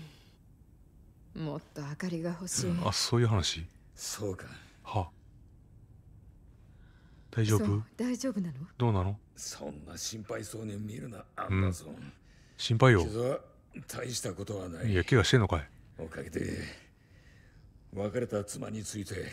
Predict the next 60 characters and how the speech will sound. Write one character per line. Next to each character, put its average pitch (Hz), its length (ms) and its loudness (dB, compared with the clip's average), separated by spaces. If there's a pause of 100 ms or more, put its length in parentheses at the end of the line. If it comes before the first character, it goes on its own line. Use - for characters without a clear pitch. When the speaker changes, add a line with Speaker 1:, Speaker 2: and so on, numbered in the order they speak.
(380)
Speaker 2:
は？ 104 220 8
Speaker 3:
キ 156 120 -2
ラ 127 100 -6
ン 117 80 -4
と 113 240 -8
お 143 140 -2
し 156 100 -4
ゃ - 20 0
べ 127 100 -2
り 107 80 -4
が 95 120 -4
で 95 100 -6
き - 60 -10
た - 140 -10
よ。 71 160 -10 (160)
Speaker 2:
誰？ 95 500 6
Speaker 3:
キ 165 160 -4
ラ 131 100 -4
ン 127 60 -2
っ - 20 -6
て 110 120 -6
の 104 140 -2
は、 101 160 -4 (720)
エ 135 140 0
ス 117 120 -6
テ 165 120 0
ベ 147 80 -2
ス - 140 -8
の 107 120 -4
こ - 200 -16
と 82 100 -12
だ。 - 180 -10 (120)
Speaker 2:
わ 104 160 8
か 110 80 8
ん 98 40 6
な 82 120 4
い。 - 60 -10 (100)
Speaker 1:
新 208 340 -2
し 226 160 -2
い 170 40 -2
友 170 200 -6
達 175 240 -6
が 170 80 -4
で 175 100 -2
き 175 60 -12
た 160 140 -6
の - 80 -6
ね。 214 240 -4
Speaker 2:
友 135 260 6
達？ 127 240 6
Speaker 1:
焼 - 140 0
い 143 40 -8
ち - 140 -6
ゃ 190 60 -4
う 175 60 -6
わ。 151 100 -4 (260)
Speaker 2:
お 98 140 2
い - 20 2
お 87 120 2
い。 80 40 -4